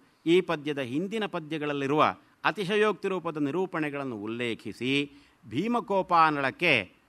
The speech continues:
ಏನಾಯಿತು ಅಂತ ಹೇಳುವಂತಹದ್ದು ಅದನ್ನೆಲ್ಲ ಅವರು ಹೇಳ್ತಾ ಹೋಗ್ತಾರೆ. ಆ ಇವಂಗ ಆನೆ ಬಲ್ಲೆಂ ಎಂಬುದಾಗಿ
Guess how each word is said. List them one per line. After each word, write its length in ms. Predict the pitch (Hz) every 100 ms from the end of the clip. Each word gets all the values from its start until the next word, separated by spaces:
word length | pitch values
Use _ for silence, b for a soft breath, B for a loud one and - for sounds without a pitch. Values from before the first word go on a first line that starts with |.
| _ -
ಏನಾಯಿತು 600 | 185 165 151 151 151 139
ಅಂತ 240 | - 139
ಹೇಳುವಂತಹದ್ದು 720 | 139 127 127 127 123 131 113 -
ಅದನ್ನೆಲ್ಲ 420 | 151 151 139 139
ಅವರು 460 | 131 123 139 123 113
ಹೇಳ್ತಾ 300 | 147 151 131
ಹೋಗ್ತಾರೆ. 460 | 101 90 - 80 _ b b b b b b b _ _ -
ಆ 320 | 123 147 156 - _ _ _ _ _ _ _ _ _ -
ಇವಂಗ 280 | 127 175 175
ಆನೆ 240 | 160 190 202
ಬಲ್ಲೆಂ 460 | 190 190 202 196 -
ಎಂಬುದಾಗಿ 800 | 185 185 180 180 180 175 156